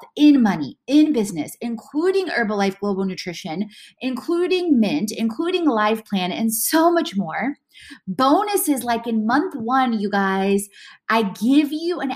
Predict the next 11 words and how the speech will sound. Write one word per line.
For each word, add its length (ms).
exponential 1200
exposure 800
course 600
with 260
insights 580
into 280
speaking 640
gigs, 300
online 420
and 160
live, 420